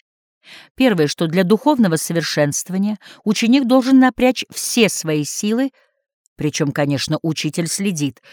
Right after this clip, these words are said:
чтобы напряжение это не перешло законной границы,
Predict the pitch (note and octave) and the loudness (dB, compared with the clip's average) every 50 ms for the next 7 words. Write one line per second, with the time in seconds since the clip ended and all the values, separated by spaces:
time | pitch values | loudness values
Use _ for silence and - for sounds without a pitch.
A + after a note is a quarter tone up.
0 | - _ _ - - - F3 D#3+ E3+ E3 E3 - D#3 D#3+ D#3 C#3+ E3 E3+ E3+ F#3 | -20 _ _ -6 -4 -2 -2 0 0 -2 -2 -2 -2 -4 -2 0 0 2 2 2
1 | F#3+ F#3+ - - F#3+ F#3 - G3+ G3 F#3+ _ _ _ _ _ _ _ - D#3+ F3+ | 0 0 0 -2 -4 -2 -2 -4 -4 -4 _ _ _ _ _ _ _ -2 0 2
2 | G3 G3+ - A#3 A3+ A#3+ A3 - - E3 D#3+ D3 C3 D#3 D3+ - - D3+ C#3+ C#3+ | 2 2 2 0 0 0 -2 -4 -2 -2 0 0 0 -2 -2 -2 -4 -4 -4 -4
3 | C#3+ C#3+ C#3 D3+ D3 C#3+ C#3+ C#3+ C#3 - - - C3+ C#3 | -4 -4 -4 -4 -4 -2 -2 -4 -6 -8 -10 -10 -12 -12